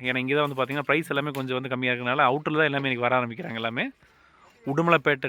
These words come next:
டவுனுக்கு பக்கத்துல யாராவது லோ பட்ஜெட்ல வந்து இடம் தேடிட்டு இருந்தீங்க அப்படின்னா, இந்த வீட்டை வந்து நான் தாராளமா வாங்கிக்கலாம் தான் சொல்லுவேன். ஏன்னா ஒரு மூணு சென்ட்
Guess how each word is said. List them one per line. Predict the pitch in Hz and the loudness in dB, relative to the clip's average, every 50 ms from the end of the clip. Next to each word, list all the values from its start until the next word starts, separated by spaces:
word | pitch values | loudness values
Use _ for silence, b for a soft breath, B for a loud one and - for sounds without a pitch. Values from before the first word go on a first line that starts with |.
| 123 - | -2 0
டவுனுக்கு | 127 127 131 131 127 - - 131 | 0 0 0 -2 -4 -4 -2 -2
பக்கத்துல | 123 - - 123 - 123 123 - - 127 | -2 -2 -2 -4 -2 -2 -2 -2 -2 0
யாராவது | 120 120 123 123 127 120 120 120 | 0 2 2 2 0 -2 -2 0
லோ | 127 139 151 170 175 170 147 | 0 2 4 4 4 4 2
பட்ஜெட்ல | 147 139 123 135 123 127 127 123 123 | 0 0 -2 -6 -6 -2 -2 -2 -2
வந்து | 123 123 123 127 117 | -2 -4 -2 0 0
இடம் | 117 120 127 127 120 - - | 0 0 -2 -6 -6 -4 -4
தேடிட்டு | 120 123 120 123 123 117 | -2 -2 -2 -2 -4 -4
இருந்தீங்க | 120 120 120 117 117 | -6 -8 -6 -6 -6
அப்படின்னா, | 113 117 117 120 117 117 | -6 -6 -6 -6 -6 -6
இந்த | 117 117 117 | -4 -4 -4
வீட்டை | 117 117 120 117 | -4 -4 -4 -6
வந்து | 113 120 120 120 | -6 -4 -6 -6
நான் | 113 107 | -6 -4
தாராளமா | 117 110 113 117 117 113 | -2 -2 -2 -2 -2 -4
வாங்கிக்கலாம் | 113 113 110 107 117 113 110 | -4 -4 -4 -6 -8 -6 -6
தான் | 113 - | -8 -6
சொல்லுவேன். | 117 113 135 139 123 | -4 -2 0 0 0
ஏன்னா | 123 123 120 | 0 0 -2
ஒரு | 120 113 120 | -2 -4 -4
மூணு | 131 151 165 165 151 - | -2 -2 0 0 -2 -4
சென்ட் | - 151 131 120 | -4 -4 -2 0